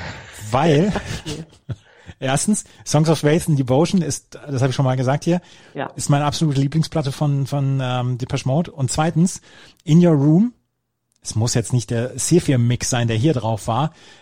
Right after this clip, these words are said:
Speaker 1: es kann der, der normal-, das normale Stück sein, ist wahrscheinlich mein All-Time-Favorite-Stück von Depeche Mode.
Speaker 2: Oh wow, das ist wirklich, ja, okay.
Speaker 1: Ja.
Speaker 2: Damit haust du mich jetzt um.
Speaker 1: Das tut mir leid. Aber
Speaker 2: Ja.
Speaker 1: ich, ich mochte immer, ich mochte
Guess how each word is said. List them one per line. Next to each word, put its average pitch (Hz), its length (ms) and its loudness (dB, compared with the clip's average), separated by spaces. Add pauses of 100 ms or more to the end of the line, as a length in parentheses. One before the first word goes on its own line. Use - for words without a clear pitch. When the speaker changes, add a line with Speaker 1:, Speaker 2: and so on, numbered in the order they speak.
(140)
Speaker 1:
es - 160 -6
kann 139 160 2
der, 127 140 2
der 120 100 2
normal-, 139 360 0
das 117 140 -8
normale 131 260 0
Stück - 220 -8
sein, 127 180 -4
ist - 240 -10
wahrscheinlich 139 680 0 (280)
mein 131 180 -4
All-Time-Favorite-Stück 160 1160 -2
von 131 160 -2
Depeche 117 280 -6
Mode. 104 160 -8 (1000)
Speaker 2:
Oh 131 120 -6
wow, - 220 -8
das - 160 -10
ist - 80 -14
wirklich, 147 340 -4
ja, 131 340 -8
okay. - 360 -8 (840)
Speaker 1:
Ja. 104 120 -10 (100)
Speaker 2:
Damit 180 240 0
haust 196 180 -2
du 202 60 0
mich 196 120 2
jetzt 190 160 -6
um. 139 240 -4 (260)
Speaker 1:
Das 110 160 -10
tut - 180 -10
mir 139 80 -2
leid. 139 360 -4 (640)
Aber 127 180 0
Speaker 2:
Ja. 147 60 -4
Speaker 1:
ich, 135 280 -6
ich - 60 -4
mochte 151 300 2
immer, 185 340 2
ich 139 140 -4
mochte 151 340 -4